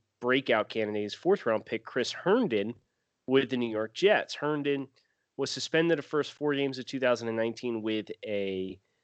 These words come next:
performance han-, enhancing drug policy violation. And then he played eighteen snaps, and then he had a hamstring injury that ended his season, put him on I R.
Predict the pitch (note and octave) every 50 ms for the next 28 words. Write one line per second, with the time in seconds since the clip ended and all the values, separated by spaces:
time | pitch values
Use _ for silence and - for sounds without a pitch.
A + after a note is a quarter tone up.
0 | _ _ _ _ _ _ _ _ _ _ - - - - _ _ _ _ _ _
1 | _ _ _ _ _ _ _ _ _ _ _ - - - _ _ _ _ _ _
2 | - - C3 - - C#3+ C#3 C3 C3 B2 - C3+ B2+ B2 B2+ B2 - C3+ A#2+ A2+
3 | B2+ B2 A2+ - A#2+ A2+ A2 B2 B2 B2 B2 B2 A#2+ _ _ _ _ _ _ _
4 | _ _ _ _ _ _ _ _ _ _ _ _ - - - - - C#3+ C#3 C3+
5 | C3 - - C#3 B2 G#2+ A2+ A2 G#2+ G#2+ G#2+ G2+ G#2 G2+ G2 - - A2 G#2+ A#2
6 | A#2 _ _ _ _ _ _ _ - - D3+ D3+ F3 G3+ G#3+ G#3 - A3 G#3+ G#3+
7 | - - D3+ D#3 D3+ - - D#3 D3+ C3+ - - C3+ C3+ C#3 - - C#3+ C#3 C#3+
8 | D#3+ F#3 E3+ E3+ D#3+ D#3 C#3+ C#3 - _ - - C#3 D3+ F#3 G3 F3 - - D3+
9 | C3 A#2+ A#2 A2+ A2 G#2 A2+ A#2 A#2+ A2 B2 A#2 - C3 B2+ C3+ C3 B2+ B2 A#2+
10 | A#2 A2+ - C3 B2 A2 A2+ A2 - A#2 A2+ G#2+ G#2 G#2 G2+ G2 F#2+ F#2 F2+ C#2+
11 | - -